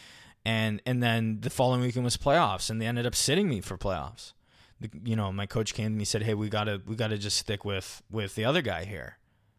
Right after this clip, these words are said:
You know, like, he's playing well," and, and I was just like, "Uh, okay." You know, just, that's, that's how the cookie crumbles, right? Like, I wasn't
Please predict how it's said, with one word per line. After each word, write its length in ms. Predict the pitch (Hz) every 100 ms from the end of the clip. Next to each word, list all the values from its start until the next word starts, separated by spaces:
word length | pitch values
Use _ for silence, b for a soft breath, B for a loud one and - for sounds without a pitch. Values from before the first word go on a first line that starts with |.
| _
You 120 | -
know, 160 | 107 98
like, 180 | 98 104
he's 120 | 107
playing 340 | - 117 104
well," 500 | 101 104 101 107 107
and, 360 | 104 98 92 -
and 160 | 90 104
I 140 | 104
was 120 | 107 101
just 180 | -
like, 200 | 98 92
"Uh, 300 | 92 95 98
okay." 460 | 98 - - 147 98 - B B B B B B
You 120 | 101
know, 180 | 104 110
just, 320 | 104 95 - - _ _ _
that's, 360 | - 101 - -
that's 520 | - 98 95 - -
how 180 | - 101
the 100 | 101
cookie 300 | - 110 101
crumbles, 520 | - 101 131 101 -
right? 180 | 92 95
Like, 220 | 104 95
I 20 |
wasn't 520 | 95 98 98 98 90